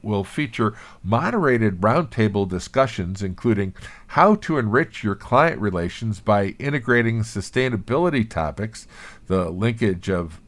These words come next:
positive contribution and products, circular commodity exchange, new asset classes on the horizon,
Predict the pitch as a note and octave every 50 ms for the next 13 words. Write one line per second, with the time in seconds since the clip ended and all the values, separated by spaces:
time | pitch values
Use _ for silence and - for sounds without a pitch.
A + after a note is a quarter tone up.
0 | - - - - B2+ C#3+ D#3 D3 A2 B2+ A#2 G#2 G2+ F#2+ F#2 - - - C3+ C#3
1 | A#2 - F#2+ F2 G2+ B2 C#3+ - - - F#2 F2+ F2 - - - G2 F#2 F2+ E2+
2 | - - - D3 D3 C#3+ A#2 D#2+ - - - - - - - - - - - -
3 | - - - - - - D#3+ F#3 F3+ - - D3 B2 G#2+ G#2 G2+ F#2+ F2+ - -
4 | - - A2+ B2 B2 B2+ B2+ A#2 G#2 G2 F#2 - - F#2 G2 - - - - C#3
5 | C3+ C3+ A2 F2+ F#2+ A2 A2+ - - - - - - - - G2 G#2+ B2 C3+ B2+
6 | A#2+ A#2 - - A#2 B2 A#2+ A#2 - A2+ G2 F2+ - - A2 G#2+ A2+ A#2+ A2+ -
7 | G2 F2+ E2+ F#2 G2+ G#2+ G#2+ G2 F2+ E2+ E2+ G2 A2 B2 C#3 C#3 F#2 F#2 F2+ F#2
8 | A2 A2+